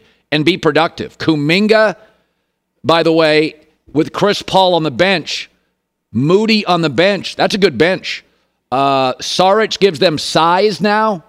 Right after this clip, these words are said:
Obviously, they missed Draymond. He's their best defensive player, one of the top two or three in the league. But, uh, this is an incredibly deep team. Now, the Nuggets have the best player and the best starting five in the league, but they have absolutely no bench, which lets them be vulnerable.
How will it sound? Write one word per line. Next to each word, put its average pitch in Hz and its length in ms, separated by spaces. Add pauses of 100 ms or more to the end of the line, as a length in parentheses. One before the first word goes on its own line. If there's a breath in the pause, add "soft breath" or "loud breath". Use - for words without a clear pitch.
(760)
Obviously, 165 480
they 160 120
missed 156 280
Draymond. 147 460
He's 139 120
their 143 80
best 156 260
defensive 151 460
player, 143 320
one 143 160
of 139 40
the 135 60
top 147 280
two 147 160
or 139 80
three 143 220
in 135 60
the 127 80
league. 135 280
But, 135 180
uh, 127 100
this 127 280
is 165 160
an 135 120
incredibly 165 800
deep 123 300
team. 101 400 (540 loud breath)
Now, 165 180
the 160 80
Nuggets 170 440
have 165 140
the 151 60
best 175 300
player 170 240
and 151 80
the 151 40
best 147 220
starting 143 300
five 143 260
in 135 40
the 131 60
league, 139 220
but 110 80
they 175 140
have 147 140
absolutely 139 520
no 143 300
bench, 160 440
which - 220
lets 156 240
them 156 220
be 135 160
vulnerable. 170 920